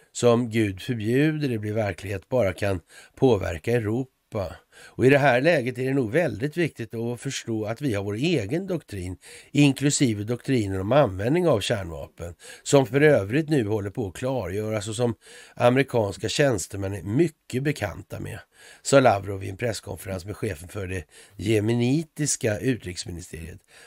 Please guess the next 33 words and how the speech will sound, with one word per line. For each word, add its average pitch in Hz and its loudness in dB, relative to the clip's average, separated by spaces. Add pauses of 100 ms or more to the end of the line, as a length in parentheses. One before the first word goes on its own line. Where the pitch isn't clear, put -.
(220)
Tidigare 123 6
har 147 8
Rysslands 123 2
Vladimir 104 -6
Putin 143 -4
sagt 107 0
att 107 -6
Ryssland 98 -2
kan 98 -2
göra 110 -2
ändringar 127 0
i 117 -2
sin 101 -8
kärnvapendoktrin 95 -6
mitt 90 -8
i 90 -8 (680)
samtal 120 4
om 107 0
möjligheten 98 0
att 92 -8
sänka 98 -6
tröskeln 120 -2
för 92 -4 (460)
användningen 107 0
av 92 -12
kärnvapen. 92 -10
Enligt 113 -4
honom 123 0
utvecklas 107 -4
nukleära 101 -6
explosiva 98 -6
anordningar 87 -6
med 92 -4